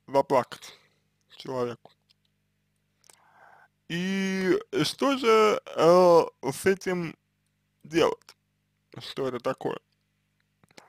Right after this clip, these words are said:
Вообще, это подавленные эмоции.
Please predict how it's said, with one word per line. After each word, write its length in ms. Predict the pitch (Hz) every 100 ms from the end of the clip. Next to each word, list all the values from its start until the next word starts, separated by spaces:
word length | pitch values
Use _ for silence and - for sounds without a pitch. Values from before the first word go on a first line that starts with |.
| _ _ _ _ -
Вообще, 300 | 170 - 277
это 720 | 269 208 190 202 196 180 - - _ _ _ _ -
подавленные 600 | 165 170 165 165 165 165
эмоции. 560 | 156 143 - - 58